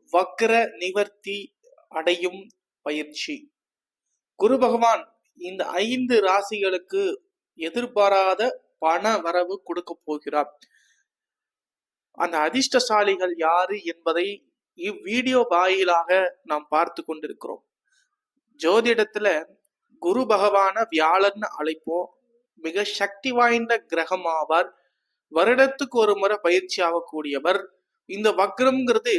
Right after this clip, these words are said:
குரு பார்த்தால் கோடி நன்மை என்று சொல்வார்கள்.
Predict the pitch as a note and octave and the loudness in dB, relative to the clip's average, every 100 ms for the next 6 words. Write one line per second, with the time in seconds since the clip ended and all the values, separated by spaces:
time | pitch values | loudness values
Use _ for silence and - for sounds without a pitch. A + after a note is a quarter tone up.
0 | - _ - F3+ B3+ C4 A3 G#3 G#3 A3 | -2 _ -6 -4 -2 -2 2 2 2 2
1 | G#3+ D3+ G3+ _ _ _ - A3+ B3+ C4 | 2 2 -4 _ _ _ 2 6 6 4
2 | B3 F#3+ F3+ F#3 F#3 G3 D#3 D#3 E3+ F3+ | 2 0 -2 -4 -2 -2 -2 -4 -6 -2
3 | F#3+ G3 D#3 D3+ C#3+ C#3 C3+ D#3+ | -4 -2 -4 -2 0 0 0 0